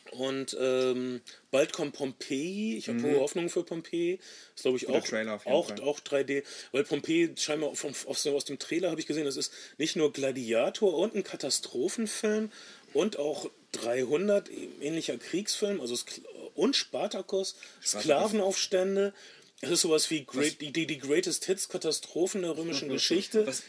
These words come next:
Speaker 1: In einem Film, ich bin dabei.
Speaker 2: Was ich, was ich bis bemerkenswert finde auf eine Art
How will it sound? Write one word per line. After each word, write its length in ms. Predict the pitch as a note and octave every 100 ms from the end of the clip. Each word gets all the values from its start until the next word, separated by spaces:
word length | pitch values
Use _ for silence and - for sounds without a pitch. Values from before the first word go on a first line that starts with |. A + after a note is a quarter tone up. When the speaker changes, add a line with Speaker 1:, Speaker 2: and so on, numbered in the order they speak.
| -
Speaker 1:
In 160 | D#3 E3 D3+
einem 320 | D#3+ G#3 A3+
Film, 500 | - D#3+ E3 G3+ F#3+
ich 140 | C#3+ -
bin 160 | D3
dabei. 400 | C#3 A#2 G2 F2 -
Speaker 2:
Was 160 | A#2 C#3+
ich, 140 | -
was 140 | A#2+ B2+
ich 160 | - A#2
bis 360 | A2 B2 - _ - - _
bemerkenswert 680 | B2 A#2+ A#2+ A#2+ F3 F#3+ D#3+
finde 300 | - D#3 C#3
auf 120 | A2+
eine 140 | C3 -
Art 140 | A#2+